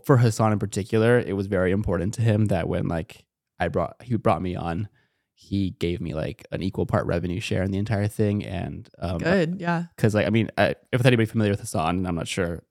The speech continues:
Speaker 1: how familiar you are, but, like, he's
Speaker 2: I've,
Speaker 1: very
Speaker 2: like, met him in passing.
Speaker 1: he's very, like, pro workers' rights, like, anti-capitalist, like, socialist. So, like, it's very important with him that, like, like, I'm not his employee technically, you know? Like,
Speaker 2: Mm-hmm.
Speaker 1: w-, we have that rapport where, you know, it,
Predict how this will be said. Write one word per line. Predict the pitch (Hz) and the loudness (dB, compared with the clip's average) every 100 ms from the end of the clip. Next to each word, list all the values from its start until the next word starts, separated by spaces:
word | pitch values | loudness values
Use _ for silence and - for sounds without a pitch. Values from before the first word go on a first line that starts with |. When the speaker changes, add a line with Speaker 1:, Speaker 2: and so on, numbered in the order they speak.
| _ | _
Speaker 1:
how | 127 | 0
familiar | 120 107 101 | 4 4 4
you | 104 98 | 4 4
are, | 85 | 2
but, | 82 67 | 0 0
like, | 78 - | -2 -6
he's | - 156 | -6 0
Speaker 2:
I've, | 202 | 2
Speaker 1:
very | 202 | 2
Speaker 2:
like, | 226 | 0
met | 214 160 175 | 2 0 2
him | 180 170 | -2 -4
in | 165 | -10
passing. | - - - - - 202 190 | -8 -8 -8 -10 -12 -14 -2
Speaker 1:
he's | 139 139 | 2 6
very, | 156 160 | 8 8
like, | 143 131 117 - _ _ _ | 6 4 2 -6 _ _ _
pro | - 117 | 2 4
workers' | 113 110 113 98 | 4 4 2 2
rights, | 104 101 101 101 - - - - | 2 4 2 0 -4 -10 -6 0
like, | 98 90 82 - - | 2 2 -2 -8 -6
anti-capitalist, | 95 95 95 98 85 82 80 87 87 82 | -6 -4 -2 -2 0 -2 0 0 0 -6
like, | - | -8
socialist. | 71 82 - 82 85 | -6 -6 -4 -6 -4
So, | - | -4
like, | 85 95 | -4 -6
it's | 98 | -4
very | 110 110 | -2 -2
important | 104 107 98 | -2 -2 -2
with | 101 | -2
him | 110 101 | -2 -2
that, | 87 | -2
like, | 87 90 - _ _ _ _ _ | -4 -8 -14 _ _ _ _ _
like, | 120 113 - _ - | 0 0 -2 _ 0
I'm | 123 135 | 4 6
not | 113 104 | 4 2
his | 98 | -2
employee | 98 - 85 65 - | -4 -4 -6 -6 -10
technically, | - - - - - _ | -18 -20 -20 -20 -20 _
you | - | -8
know? | - - 196 | -8 -2 2
Like, | 196 | 4
Speaker 2:
Mm-hmm. | 175 | 4
Speaker 1:
w-, | - | 6
we | 156 | 6
have | 135 135 123 | 8 6 4
that | 123 | 2
rapport | 113 101 - 113 131 120 | 0 -2 0 4 4 4
where, | 110 101 | 2 0
you | 85 104 | -2 -6
know, | 95 82 | -4 -4
it, | 87 | -6